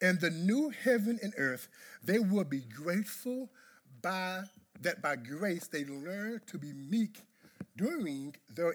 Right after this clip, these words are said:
initial three score years and ten. That how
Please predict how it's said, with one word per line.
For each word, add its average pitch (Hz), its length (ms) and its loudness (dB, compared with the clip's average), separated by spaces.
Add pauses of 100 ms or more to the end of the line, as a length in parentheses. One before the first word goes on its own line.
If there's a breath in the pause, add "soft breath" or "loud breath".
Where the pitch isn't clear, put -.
initial 208 920 -4 (140)
three 185 240 0
score 170 680 -8 (640 soft breath)
years 151 880 -4 (100)
and 127 160 -12
ten. - 160 -12 (1800 soft breath)
That - 140 -4
how 226 380 -2